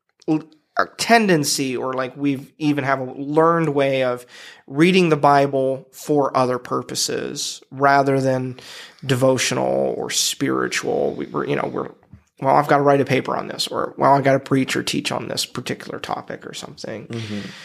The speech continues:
Speaker 1: And so there's something to maybe not throwing people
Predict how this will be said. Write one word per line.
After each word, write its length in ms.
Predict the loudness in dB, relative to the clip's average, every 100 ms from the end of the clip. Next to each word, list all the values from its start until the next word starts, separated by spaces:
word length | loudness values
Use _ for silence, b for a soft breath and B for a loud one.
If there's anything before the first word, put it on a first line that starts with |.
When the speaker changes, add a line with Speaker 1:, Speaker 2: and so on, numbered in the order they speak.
| B B -4
Speaker 1:
And 160 | -2 0
so 100 | 2
there's 260 | 2 2
something 480 | 2 2 2 -2 -2
to 640 | 0 2 4 2 0 -2 -6 b b b b b b b b b b b _ _ -12 2
maybe 280 | 4 6 6
not 360 | 6 4 2
throwing 380 | 4 6 6 4
people 680 | 0 2 4 4 2 -4